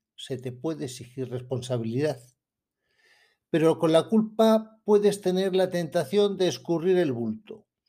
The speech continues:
porque en nuestro sistema jurídico no cabe la responsabilidad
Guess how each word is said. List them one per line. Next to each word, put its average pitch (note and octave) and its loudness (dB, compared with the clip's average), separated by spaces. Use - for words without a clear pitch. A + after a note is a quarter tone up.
porque D3+ -4
en C#3 -6
nuestro A#2+ -8
sistema D#3+ -6
jurídico E3+ -2
no C#3 -8
cabe F3 -4
la A#2 -4
responsabilidad A2+ -10